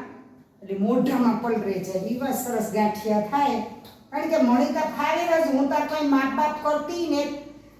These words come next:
આ તો બધાયને હું બતાવા કે મારો વીડિયો જોવે ને તમે આ રીતે બનાવજો.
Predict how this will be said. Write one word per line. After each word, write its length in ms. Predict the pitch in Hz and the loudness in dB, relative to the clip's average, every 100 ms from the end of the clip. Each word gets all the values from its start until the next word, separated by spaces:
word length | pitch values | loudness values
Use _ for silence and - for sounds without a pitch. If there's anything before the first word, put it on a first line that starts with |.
| - | -16
આ 40 | 254 | -8
તો 240 | 254 269 | -2 0
બધાયને 920 | 269 285 285 269 269 302 320 320 302 302 | 2 2 2 0 2 2 0 0 -2 0
હું 140 | 254 | 2
બતાવા 640 | 277 285 302 311 320 320 | 2 2 2 2 0 0
કે 240 | 302 302 302 | -2 0 2
મારો 280 | 294 294 | 2 2
વીડિયો 480 | 285 285 294 302 302 | 2 0 0 2 2
જોવે 420 | - 285 311 320 | 4 4 4 2
ને 80 | 320 | 0
તમે 240 | 302 294 285 | 0 0 2
આ 140 | 269 | 0
રીતે 320 | 262 262 254 | 0 -2 -4
બનાવજો. 840 | 233 254 302 294 226 - 185 160 | 0 4 4 4 2 0 -2 -4